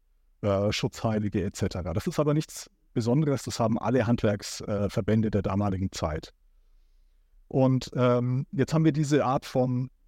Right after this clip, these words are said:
ja, ich nenne es jetzt mal im weitesten Sinne Baubruderschaften, Bauhandwerksgemeinschaften, äh, in Frankreich, die Compagnonnage, in, äh, Deutschland,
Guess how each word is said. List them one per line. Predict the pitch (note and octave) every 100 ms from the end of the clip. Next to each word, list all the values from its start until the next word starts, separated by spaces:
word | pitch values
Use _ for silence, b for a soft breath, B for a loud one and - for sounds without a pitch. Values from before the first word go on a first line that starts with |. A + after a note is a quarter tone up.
| _
ja, | A#2 A2 B2 C3
ich | B2 -
nenne | C3
es | -
jetzt | -
mal | A#2+
im |
weitesten | G#2+ A#2 A2+ A2
Sinne | A2+ A2+ -
Baubruderschaften, | G2+ C3+ C#3+ _ A#2+ C3+ D#3 C#3+ - C3 - - A2+
Bauhandwerksgemeinschaften, | A2 B2+ C3 B2 A#2 A#2 - - A#2+ A#2 A#2+ G#2+ A#2+ - A#2 - A#2 A2+ A2
äh, | A#2 G#2+ G#2
in | - B2+
Frankreich, | - A2 A2 A2+ G#2+
die | - B2
Compagnonnage, | A#2+ G#2 A2 G#2+ G2+ G2 G2+ - -
in, | A2 G#2+ G#2+
äh, | G2+ G2
Deutschland, | A2 B2+ - A#2+ A2